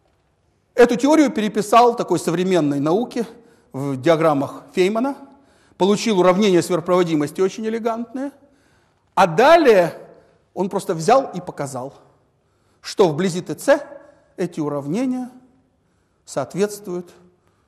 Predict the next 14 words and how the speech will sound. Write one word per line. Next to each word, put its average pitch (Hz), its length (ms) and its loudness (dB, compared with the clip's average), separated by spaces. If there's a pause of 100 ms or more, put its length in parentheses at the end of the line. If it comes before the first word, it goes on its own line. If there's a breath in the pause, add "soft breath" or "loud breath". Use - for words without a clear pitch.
(120)
уравнениям 170 680 -6 (180)
Гинзбурга-Ландау. 123 760 -20 (1200)
Но 247 300 8
в 247 100 -8
теории 269 320 6
Гинзбурга-Ландау 233 840 6
от 220 120 4
руки 285 380 2
Гинзбурга-Ландау 202 600 0
написали 208 280 2
параметры 190 440 0
А, 311 260 4
Б, 262 300 6
С. 160 340 -2